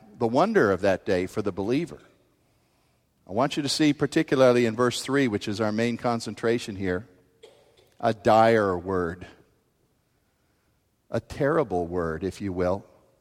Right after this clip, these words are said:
for those who are outside of faith in Christ. There will be final judgment for mankind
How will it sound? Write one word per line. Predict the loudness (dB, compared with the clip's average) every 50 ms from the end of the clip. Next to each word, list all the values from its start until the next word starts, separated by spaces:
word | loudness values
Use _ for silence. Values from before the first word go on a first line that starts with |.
| _ _ _ _ _ _ _ _ _ _ _ _ _
for | -2 0 4
those | 4 4 4 4 2
who | 2 4 4
are | 4 4 6
outside | 6 4 4 4 0 -2 0 2 2 2 2 -2
of | -4
faith | -6 -4 -2 -2 -2 -2 -6 -10
in | -14 -10
Christ. | -6 -4 -4 -4 -4 -6 -10 -14 -16 -16 -16 -20 _ _ _ _ _ _ _ _ _ _ _ _ _ _ _ _ _ _ _ _ _ _ _ _ _ _ -2
There | 0 2 2 2
will | 2 0 -2
be | -2 -2 -4 -6
final | -6 -4 -2 0 0 0 0 0 -2 -4 -6 -8 -10 -6
judgment | -2 0 0 0 -2 -6 -10 -12 -12 -10 -10
for | -8 -8
mankind | -6 -4 -4 -4 -4 -6 -6 -8 -6 -6 -4 -4 -4 -6 -8 -10 -12 -16